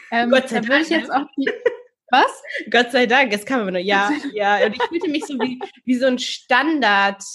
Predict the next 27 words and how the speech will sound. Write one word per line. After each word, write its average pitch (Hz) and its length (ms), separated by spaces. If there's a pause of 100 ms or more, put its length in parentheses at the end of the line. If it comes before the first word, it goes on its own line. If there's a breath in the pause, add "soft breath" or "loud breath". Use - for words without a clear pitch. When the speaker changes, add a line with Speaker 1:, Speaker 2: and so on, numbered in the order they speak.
Speaker 2:
äh, 196 340
Selbstständiger, 185 840
ne? 233 280
So 220 80
nach 190 280
Plan, 175 500
ne? 175 180 (140)
Alle, 175 420
du 180 120
machst 196 240
alles. 175 280
Speaker 1:
Nee, 254 160
gar 269 280
nicht, - 260
denn 262 160
tatsächlich, 277 500 (280)
ich - 160
glaub, 269 320 (440)
na, 254 360 (140)
weiß 247 200
ich 269 100
gar 226 140
nicht, 226 120
müsste 277 200
ich 285 120
mal 226 120
auswerten. 254 760